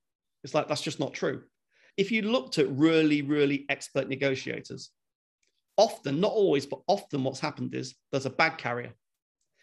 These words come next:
In the background, someone's done an awful lot of research, an awful lot of preparation.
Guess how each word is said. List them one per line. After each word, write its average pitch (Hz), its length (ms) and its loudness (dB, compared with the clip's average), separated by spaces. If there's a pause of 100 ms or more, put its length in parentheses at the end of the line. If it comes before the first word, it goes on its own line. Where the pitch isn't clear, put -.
(260)
In 262 140 2
the - 60 2
background, 175 720 -6 (180)
someone's 143 640 -2
done 127 140 -6
an 123 120 -4
awful 143 300 2
lot 139 100 2
of 131 120 -6
research, 127 560 -4 (560)
an 139 260 -4
awful 175 380 4
lot 139 100 4
of 135 100 -8
preparation. 123 600 -6